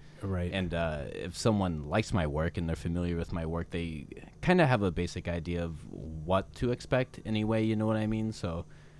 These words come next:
Speaker 2: um, yeah, I, I, I feel like the way you do it when you come to get tattooed is definitely one of the best ways to do it. Preferred, it's either, you know, I'd prefer someone to come in with a, with a really loose concept or come in and just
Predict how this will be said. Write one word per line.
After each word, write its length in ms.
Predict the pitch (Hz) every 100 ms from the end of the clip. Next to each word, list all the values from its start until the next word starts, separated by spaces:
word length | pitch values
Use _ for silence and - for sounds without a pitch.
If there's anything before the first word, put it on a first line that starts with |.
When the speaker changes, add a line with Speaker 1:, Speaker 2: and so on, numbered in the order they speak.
| - -
Speaker 2:
um, 460 | 92 87 82 73 - - - - - - - -
yeah, 200 | - 92
I, 120 | 87 92 90 76
I, 300 | 90 80 -
I 60 | -
feel 160 | - 101
like 140 | 85
the 80 | 95
way 120 | 87
you 200 | 85 85
do 200 | 80 90
it 80 | 87
when 140 | 90
you 60 | 82
come 180 | 87 85
to 80 | 80
get 180 | 82 - - -
tattooed 500 | - 90 76 101 87 82
is 260 | 76 73 - - - - - - -
definitely 280 | 92 82 90
one 120 | 85
of 60 | 85
the 60 | 71
best 340 | 82 78 -
ways 200 | 82 78
to 100 | -
do 160 | 78 87
it. 80 | -
Preferred, 540 | 101 87 98 92 90
it's 160 | 90 -
either, 520 | 101 92 87 87 85
you 140 | 58 90
know, 100 | 85
I'd 120 | 87
prefer 300 | - - 92
someone 280 | 87 92 85
to 60 | 82
come 220 | - 90
in 140 | 90
with 160 | 90 87
a, 200 | 85 82 - - - - - - - - -
with 180 | 101 95
a 60 | 92
really 360 | 85 92 90 82
loose 380 | 98 90 - -
concept 600 | - 113 123 147 135 -
or 240 | 98 87
come 260 | 76 101 90
in 60 |
and 100 | 87 80
just 220 | 78